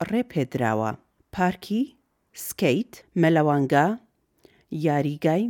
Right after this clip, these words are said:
منداڵان و جیمەکانی دەرەوە کراون. کافێکان و ڕێستورانتەکان،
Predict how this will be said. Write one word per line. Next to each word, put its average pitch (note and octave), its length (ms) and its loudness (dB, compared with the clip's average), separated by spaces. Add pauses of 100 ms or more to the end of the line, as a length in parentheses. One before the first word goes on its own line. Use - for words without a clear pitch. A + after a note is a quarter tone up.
منداڵان C#3+ 600 2 (200)
و - 60 0
جیمەکانی F#3 1000 -2
دەرەوە D#3+ 360 0 (260)
کراون. A2+ 440 0 (460)
کافێکان F3 680 -2
و B3 180 0
ڕێستورانتەکان، F3 800 -4